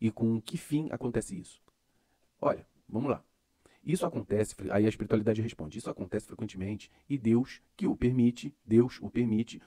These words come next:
como prova. Aí vai a palavra chata, seja para os pais, seja para o espírito de-, destinado a encarnar. Vamos lá. Essa palavra chata pra caramba, que é uma prova, que é sofrimento. Não, é,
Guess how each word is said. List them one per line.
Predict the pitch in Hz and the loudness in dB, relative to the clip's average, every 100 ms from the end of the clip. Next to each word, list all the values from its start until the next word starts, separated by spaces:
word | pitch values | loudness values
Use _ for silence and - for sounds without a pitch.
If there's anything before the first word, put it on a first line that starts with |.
| _ _ | _ _
como | - 135 135 151 | 0 2 2 -2
prova. | - 127 120 92 80 | 6 8 8 6 -2
Aí | 85 | -6
vai | 98 92 104 120 123 | -4 0 2 2 2
a | |
palavra | - 117 107 117 120 117 113 107 | 0 2 4 4 4 2 -2 -2
chata, | - - 117 117 - - 95 _ _ _ - _ - | -10 0 2 2 0 -6 -6 _ _ _ -20 _ -18
seja | - 135 147 135 | 0 4 4 2
para | 131 104 | 0 -2
os | 98 | -2
pais, | - 117 127 | 2 4 4
seja | - 123 120 | 2 0 2
para | 120 | 0
o | 113 | -2
espírito | - 113 110 113 | -2 -4 -2 -6
de-, | 104 - | -6 0
destinado | 107 113 113 98 98 104 | 0 0 -2 -2 -2 -4
a | - 98 | -4 -6
encarnar. | 101 110 95 82 - | -6 -8 -8 -12 -20
Vamos | - 98 113 | -8 -4 -4
lá. | - _ _ - | -6 _ _ -16
Essa | - | -8
palavra | - 95 101 95 | -2 0 0 -4
chata | - - 110 - | -6 -2 -2 -2
pra | 98 98 | -6 -6
caramba, | 90 87 | -8 -12
que | 82 | -10
é | 101 | -8
uma | 98 | -8
prova, | - 135 127 113 | 2 6 6 2
que | - | -8
é | |
sofrimento. | - - 98 123 143 131 110 _ _ | -16 -14 -8 -4 -2 -4 -8 _ _
Não, | - - - - _ - | -6 -6 -6 -12 _ -8
é, | - | -2